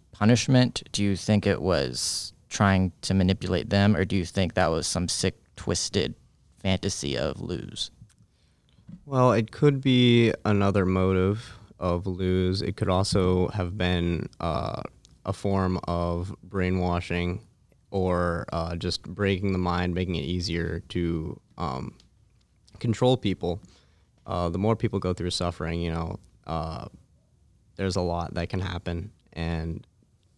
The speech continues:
Speaker 2: um, there's, there's typically a technique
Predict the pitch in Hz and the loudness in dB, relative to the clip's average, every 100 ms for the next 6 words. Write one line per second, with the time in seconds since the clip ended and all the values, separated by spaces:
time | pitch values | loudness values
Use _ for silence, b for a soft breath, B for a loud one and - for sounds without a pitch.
0 | _ - 82 - 60 53 - _ _ B | _ -8 -6 -6 -8 -10 -16 _ _ B
1 | B _ 117 113 107 104 113 107 - - | B _ 4 4 4 4 4 4 2 0
2 | 143 139 131 120 110 101 - - 98 104 | 0 -2 0 2 4 2 0 -2 -2 0
3 | 95 90 | 0 -2